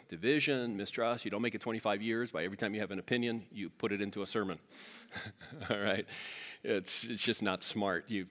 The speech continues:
choose your battles. And, um, I just didn't wanna have a battle about this, and I thought maybe we could have a battle about it.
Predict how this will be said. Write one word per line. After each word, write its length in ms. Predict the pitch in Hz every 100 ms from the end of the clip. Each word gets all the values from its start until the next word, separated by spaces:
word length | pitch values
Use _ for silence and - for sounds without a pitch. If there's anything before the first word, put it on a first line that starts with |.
| -
choose 340 | - 113 104
your 80 | 98
battles. 640 | 95 92 90 71 - - - - - -
And, 440 | 95 85 87 87
um, 400 | 92 87 85 85 - _ - - _ -
I 140 | 131
just 160 | 160 156
didn't 80 | 160
wanna 140 | 147
have 100 | 143
a 40 |
battle 280 | 120 170 - - - _ _ -
about 300 | 98 85 -
this, 200 | 85 -
and 80 | 82
I 20 |
thought 220 | 110 -
maybe 180 | 107 101
we 140 | 113
could 180 | 113 233
have 140 | 123
a 20 | 82
battle 320 | 82 73 80
about 240 | 80 80
it. 80 | -